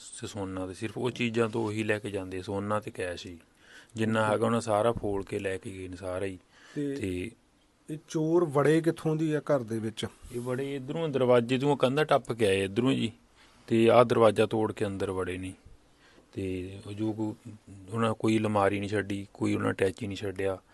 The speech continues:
Speaker 1: ਉਹਨਾਂ ਨੇ ਹਰ ਇੱਕ ਚੀਜ਼ ਫੋਲ ਕੇ ਤਸੱਲੀ ਨਾਲ ਚੀਜ਼ਾਂ ਲੈ ਕੇ ਗਏ ਕੱਢ ਕੇ।
Speaker 2: ਤੇ ਤੁਸੀਂ ਹੁਣ ਪੁਲਿਸ ਨਾਲ ਗੱਲਬਾਤ ਕੀਤੀ ਹੋਊਗੀ, ਤੇ ਪੁਲਿਸ ਦਾ ਕੀ ਕਹਿਣਾ ਇਹਦੇ ਸੰਬੰਧ 'ਚ?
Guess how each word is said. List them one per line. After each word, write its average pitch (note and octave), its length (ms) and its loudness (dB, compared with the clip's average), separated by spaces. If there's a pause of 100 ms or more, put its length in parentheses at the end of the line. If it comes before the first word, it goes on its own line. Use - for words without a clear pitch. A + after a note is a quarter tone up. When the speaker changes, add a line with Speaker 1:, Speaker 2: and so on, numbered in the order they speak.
(400)
Speaker 1:
ਉਹਨਾਂ G#2 140 -2
ਨੇ G#2 60 -2
ਹਰ G#2+ 200 4
ਇੱਕ B2 120 -2
ਚੀਜ਼ A2+ 220 -4
ਫੋਲ G#2 260 -4
ਕੇ G#2+ 200 -6
ਤਸੱਲੀ F#2+ 340 -4
ਨਾਲ F#2+ 120 -4
ਚੀਜ਼ਾਂ F#2+ 340 -6
ਲੈ F#2 140 -4
ਕੇ F2+ 140 -12
ਗਏ F2+ 180 -12
ਕੱਢ F2 220 -10
ਕੇ। F#2+ 220 -10 (1500)
Speaker 2:
ਤੇ C3 340 4 (100)
ਤੁਸੀਂ D3+ 260 6
ਹੁਣ D#3+ 120 8
ਪੁਲਿਸ C#3+ 340 4
ਨਾਲ D3+ 120 4
ਗੱਲਬਾਤ C3+ 440 4
ਕੀਤੀ C3 300 -2
ਹੋਊਗੀ, C#3 340 -2
ਤੇ C3+ 160 -4
ਪੁਲਿਸ C3+ 400 -4
ਦਾ C#3 160 -2
ਕੀ B2+ 200 -6
ਕਹਿਣਾ B2 280 -2
ਇਹਦੇ B2 160 -4
ਸੰਬੰਧ A2 360 -8
'ਚ? A#2+ 140 -14